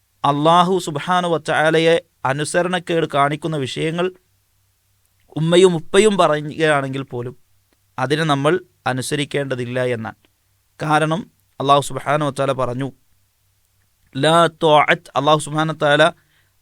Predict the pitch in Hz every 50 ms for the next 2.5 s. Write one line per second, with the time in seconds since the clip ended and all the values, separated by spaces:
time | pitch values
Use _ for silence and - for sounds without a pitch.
0 | _ - - - 139 139 139 143 139 139 147 147 156 165 180 185 185 180 170 165
1 | 156 147 151 151 147 143 143 139 123 147 143 151 135 135 131 - 175 170 175 170
2 | 175 165 147 147 131 123 123 120 117 -